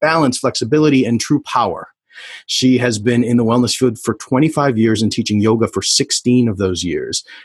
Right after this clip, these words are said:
She's an author, speaker, host of the Well, the Whole Being Zone and Mindfulness Miracles podcasts, two podcasts there.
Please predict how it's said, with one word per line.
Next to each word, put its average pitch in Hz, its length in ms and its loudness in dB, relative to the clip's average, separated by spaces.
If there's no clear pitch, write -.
She's 98 180 -6
an 92 80 -4
author, 120 360 0
speaker, - 440 -2
host - 540 -2
of 110 280 -4
the 101 140 2
Well, 117 600 0
the 110 120 0
Whole 156 360 2
Being 113 460 2
Zone 98 560 -2
and 110 180 -2
Mindfulness 117 760 0
Miracles 104 640 -2
podcasts, 110 640 -4
two - 160 -10
podcasts 113 460 -2
there. 147 200 -2